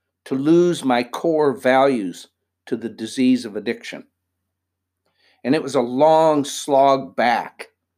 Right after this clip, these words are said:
to be trusted again as a leader. Why did I persevere?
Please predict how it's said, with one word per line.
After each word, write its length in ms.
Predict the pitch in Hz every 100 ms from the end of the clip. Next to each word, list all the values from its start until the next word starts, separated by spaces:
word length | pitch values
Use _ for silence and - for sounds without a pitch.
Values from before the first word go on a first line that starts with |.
| _ _ _ _ _ _ _
to 60 | -
be 140 | 117
trusted 560 | 117 - 135 - - 101
again 380 | 101 101 107 107
as 180 | 98 -
a 40 |
leader. 440 | 101 98 90 - _ _ _ _ _ _ _ _ _ _ _ _ -
Why 180 | 123 160
did 180 | 190
I 160 | 175 175
persevere? 840 | 175 185 185 - 160 170 190 226